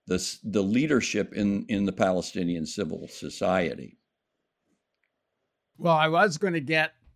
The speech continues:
Speaker 2: to Ken Burns' Vietnam show. I'm gonna let you have the last word on B D S. Um,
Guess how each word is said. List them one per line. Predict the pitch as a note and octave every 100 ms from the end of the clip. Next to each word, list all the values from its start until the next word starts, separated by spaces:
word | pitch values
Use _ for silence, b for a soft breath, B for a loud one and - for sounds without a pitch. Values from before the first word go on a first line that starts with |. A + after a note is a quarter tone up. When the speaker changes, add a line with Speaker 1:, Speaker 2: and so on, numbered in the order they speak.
| _ _ _ _ -
Speaker 2:
to | D3
Ken | - D#3+ D3+
Burns' | A#2+ D3+ C#3+ A2+
Vietnam | C#3+ C3+ B2 C#3+ C#3 B2
show. | A2 - A#2 G#2 A#2+ - - _ _ _ _ _ - B B B
I'm | C3
gonna | C3 E3
let | D#3+ F#3+ F#3
you | F#3
have | D#3
the | D3
last | D3+ E3 E3+ -
word | F3 D#3 D3
on | C3+ B2
B | A2+ C3 A2+
D | A2+ G#2
S. | A2 C#3 - - _ _ b b b b b C3+
Um, | C#3 C#3 C#3